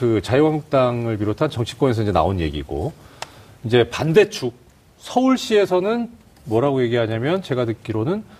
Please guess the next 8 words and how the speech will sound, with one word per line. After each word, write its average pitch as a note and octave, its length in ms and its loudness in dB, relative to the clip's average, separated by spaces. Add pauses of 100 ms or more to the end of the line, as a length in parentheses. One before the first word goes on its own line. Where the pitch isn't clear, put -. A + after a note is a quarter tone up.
정치권이 F#3 1080 2
교통공사 D3 1800 2
관련된 A#2 760 0 (240)
가짜 F3 440 2
뉴스를 D#3 640 2
확대하고 D#3 880 2
양산하고 F#2+ 540 2
있다. - 280 -2